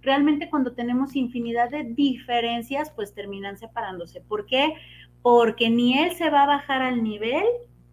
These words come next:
o ella no va a poder alcanzarlo, ¿no? Y en las novelas normalmente esto se ve. Supongamos que hay una pareja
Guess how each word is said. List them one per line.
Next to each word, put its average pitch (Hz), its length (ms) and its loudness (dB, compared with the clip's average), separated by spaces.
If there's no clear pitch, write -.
o 240 200 6
ella 262 360 4
no 294 220 4
va 294 120 6
a 294 120 -2
poder 262 340 0
alcanzarlo, 233 920 -6
¿no? 202 200 -6
Y 269 120 -4
en 247 100 -6
las 240 140 -6
novelas 294 380 -2
normalmente 240 560 -6
esto - 180 -20
se 240 180 -10
ve. 233 240 -4
Supongamos 311 680 0
que 320 100 -4
hay 302 140 4
una 311 260 6
pareja 233 580 2